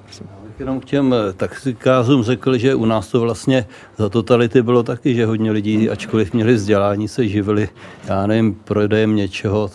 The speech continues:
Speaker 2: třeba zelináři, že jo, a tak dále. Eh, že to souvisí s tím, jaká je ekonomická situace, jaký jsou možnosti. Čili tam, když nejsou možnosti, tak, eh, lidi berou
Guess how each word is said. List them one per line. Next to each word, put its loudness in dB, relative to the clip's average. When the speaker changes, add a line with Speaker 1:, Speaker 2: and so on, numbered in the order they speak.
Speaker 2:
třeba 2
zelináři, 0
že -4
jo, -4
a -18
tak -4
dále. -2
Eh, -6
že -4
to -4
souvisí -2
s -12
tím, -2
jaká -2
je 0
ekonomická -4
situace, 0
jaký -2
jsou -2
možnosti. -4
Čili -6
tam, -2
když -6
nejsou -4
možnosti, -4
tak, -6
eh, -2
lidi -4
berou -4